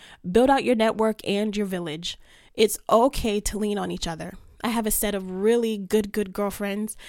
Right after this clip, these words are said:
that really I consider my sisters, and we help each other the best we can, whether it's watching the kids, calling each other to vent, calling each other, you know, just to listen and share our, you know, our joys, our ups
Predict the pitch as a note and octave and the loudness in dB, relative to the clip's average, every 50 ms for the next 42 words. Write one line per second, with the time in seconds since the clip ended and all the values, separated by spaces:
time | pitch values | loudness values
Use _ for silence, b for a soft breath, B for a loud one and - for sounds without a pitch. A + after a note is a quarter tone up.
0 | B B B B - G#3+ G3 F3 - F3+ F#3+ G#3+ B3+ C#4+ D4+ D4 C#4+ C#4 C#4 C#4+ | B B B B -4 -4 -2 -2 -2 -4 -2 2 2 4 4 4 2 0 -2 -4
1 | - - _ _ _ - - G#3 - A3 G#3+ - G#3 F#3+ G3 F#3 F3 F3 F3 - | -8 -14 _ _ _ -6 -6 -4 -2 -2 -2 0 0 -2 -2 -2 -4 -4 -2 -2
2 | - G3 F3 - - - D3+ D3+ D#3 E3 F#3 F#3 F#3+ G3 - - B3 A#3+ - B3+ | -2 -2 -2 -4 -6 -6 -8 -8 -6 -6 -4 -4 -4 -2 0 0 0 0 0 -2
3 | A3+ - A3+ A3 G3+ G#3 F#3+ G3 F#3 F3+ E3+ F3+ F3+ - - G3 F#3+ - - F#3 | -2 -2 -2 0 -2 -2 -2 -2 -4 -4 -4 -4 -4 -4 -6 -8 -10 -10 -10 -10
4 | E3 D#3 D#3+ E3+ E3+ E3 F3 F3 E3+ E3 - B B B B B B B _ - | -10 -10 -10 -8 -6 -6 -4 -4 -4 -6 -8 B B B B B B B _ -4
5 | E3 F3 - F#3 D#3 D3+ D3+ - - - D4 C#4+ C4 B3+ B3+ A3+ A3+ - B B | -2 -2 -2 -4 -4 -6 -4 -2 2 4 6 6 6 6 4 0 -2 -6 B B
6 | B B B - - - B3+ B3 B3+ A#3 A3+ G#3+ G#3 - G#3 F3+ F3 E3+ - - | B B B -12 -4 0 0 2 2 2 0 0 -2 -2 -2 -4 -4 -4 -6 -6
7 | F3+ E3+ F3 G3 G#3+ A#3 A#3 A3+ A3 - - B B B B B B B _ - | -8 -6 -4 -2 -2 -2 -2 -4 -6 -10 -12 B B B B B B B _ -4
8 | - A#3 A#3 A#3 A3+ G3+ G3+ G3 - G3 F3+ F3+ F3+ F3 F3 D3 - - A#3+ A3 | -2 -2 -2 0 -2 -2 -2 -2 -4 -4 -4 -4 -4 -4 -4 -4 -4 -4 -4 -4
9 | F3+ E3+ E3 F3+ E3+ - - - - - A3 B3 A#3 - - A#3 A3+ A#3 A3+ G#3+ | -4 -4 -4 -4 -4 -4 -4 -4 -2 0 0 2 2 2 0 0 0 0 -2 -4
10 | G3+ F3+ E3+ E3 D#3+ - - - - G#3+ G#3 G#3 G3+ G3 F#3+ E3+ - F3 F3+ E3+ | -4 -6 -8 -8 -10 -10 -6 -4 -2 -2 -2 -2 -2 -2 -2 -2 0 -2 -2 -2
11 | D#3+ E3 D3+ D#3 - - F#3+ G3+ F#3 E3+ D#3 - - E3 E3 E3 E3+ - G3 G#3+ | -4 -4 -6 -6 -8 -8 -6 -6 -4 -4 -4 -6 -6 -8 -8 -8 -4 -2 0 2
12 | A3 A3+ A3+ G#3+ A3 G#3+ F#3+ F#3 E3 - - G3 - - - | 2 2 2 2 0 0 0 -2 -4 -4 -6 -4 -4 -4 -4